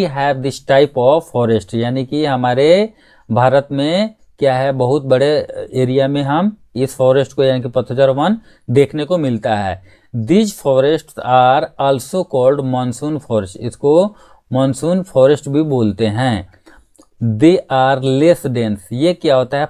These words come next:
पत्ती तो क्या होता है, एक मौसम होता है जिस मौ-, पार्टिकुलर उस मौसम में क्या होता है, पत्ती इसका झड़ जाता है।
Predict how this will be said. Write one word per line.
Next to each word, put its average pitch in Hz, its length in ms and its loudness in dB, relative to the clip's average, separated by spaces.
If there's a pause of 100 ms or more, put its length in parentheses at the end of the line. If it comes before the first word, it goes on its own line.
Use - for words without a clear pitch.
(100)
पत्ती 170 260 -2
तो 180 180 -2
क्या 175 200 2
होता 170 280 -2
है, 180 260 -2 (540)
एक 175 240 0
मौसम 156 520 0
होता 180 260 0
है 170 160 0
जिस 160 240 -4
मौ-, 160 240 -4
पार्टिकुलर 160 500 0
उस 165 240 -6
मौसम 165 300 -6
में 165 160 -6
क्या 160 140 -2
होता 160 220 -4
है, 165 80 0
पत्ती 180 500 -6 (220)
इसका 139 260 -6
झड़ 147 220 0
जाता 104 340 -2
है। 85 220 -12